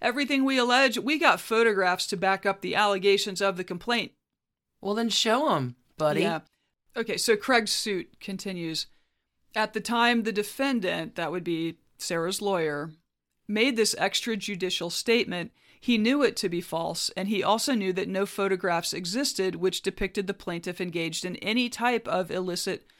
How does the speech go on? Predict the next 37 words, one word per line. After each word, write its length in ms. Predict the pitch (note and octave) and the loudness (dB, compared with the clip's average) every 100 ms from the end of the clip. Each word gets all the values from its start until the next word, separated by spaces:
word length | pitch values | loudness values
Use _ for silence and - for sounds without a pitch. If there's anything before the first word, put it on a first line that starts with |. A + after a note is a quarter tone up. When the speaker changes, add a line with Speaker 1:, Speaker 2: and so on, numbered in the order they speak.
| _ - | _ -6
Speaker 1:
or 260 | F#3 G3 F#3+ | 0 2 2
adulterous 640 | G3 F3 F3 F#3+ F3 - | 0 0 -2 -4 -4 -4
activity. 720 | E3 - B3+ C4 G3 F3+ F3 _ _ _ _ - | -6 -4 -2 2 2 2 -2 _ _ _ _ -6
And 140 | G3 G3 | -2 0
then 100 | G#3 | 0
it 100 | F3+ | 0
goes 260 | G3 G3 | 0 0
back 240 | E3+ F#3+ F#3 | 2 0 0
to, 100 | G3 | -8
quote, 400 | - G3+ G3 F#3+ | -2 0 0 -2
Hollins, 580 | G3+ F#3 F3+ F3 - - _ _ _ _ - | 0 2 2 -2 -6 -8 _ _ _ _ -2
"Hell, 460 | A3 A#3+ C#4+ F#3+ | 6 10 10 8
we 260 | D#3+ C4 C4 | 2 2 6
have 200 | C4 G3 | 6 6
a 60 | |
picture 560 | G#3 - F#4 - C#4+ A#3 | 0 2 2 2 4 4
of 100 | G#3 | 6
them 220 | C4 D4+ | 6 6
having 400 | C4 B3 A3 F#3+ | 6 8 6 4
oral 440 | - C#4+ E4+ F4 D#4+ | 4 6 8 6 6
sex." 600 | - - G3+ - - B3 | 6 6 2 0 -2 2
Speaker 2:
No. 800 | B3+ B3 A3+ G#3+ G3+ E3+ B2+ A2+ _ _ _ _ _ - | 4 4 4 4 2 0 -4 -10 _ _ _ _ _ -8
Speaker 1:
The 160 | F#3 A#3 | 0 2
complaint 400 | B3+ A3+ A3 F#3+ | 2 0 -2 -2
continues, 680 | G3+ G3 A3+ G#3 F#3 F#3 - | -6 -4 -2 0 -2 -2 -6
Hollins, 480 | G3 A#3+ B3+ A#3 - | 0 2 4 2 2
quote, 300 | B3 A#3 A3 | 6 6 4
"knew 320 | A3+ C4 D4 | 2 4 4
them 280 | B3 A#3+ A3+ | 2 2 0
to 180 | - A#3 | 0 0
be 160 | A#3 | 0
false 480 | A3+ G3+ F#3 F3+ - | 2 4 6 4 0
and 200 | - F3+ | -4 -2
that 140 | F#3 F3+ | -4 -2
no 180 | F3+ | -4
photographs 800 | F#3 E3+ F3 F3 E3 F3+ - - | -2 -2 -2 -4 -4 -4 -4 -6
existed." 1000 | - E3+ E3 F3+ F3+ - E3+ D#3+ E3 E3 | -6 -6 -6 -4 -4 -4 -4 -4 -6 -10